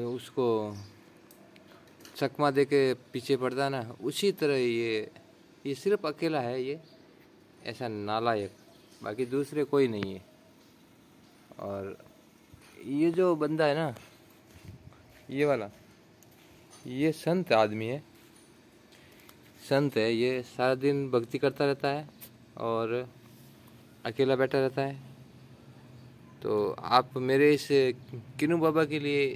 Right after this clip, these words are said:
ज़रूर like करना, क्योंकि अगर सियारों की बात अगर आप,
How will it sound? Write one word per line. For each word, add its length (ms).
ज़रूर 300
like 200
करना, 300
क्योंकि 360
अगर 260
सियारों 440
की 580
बात 300
अगर 260
आप, 200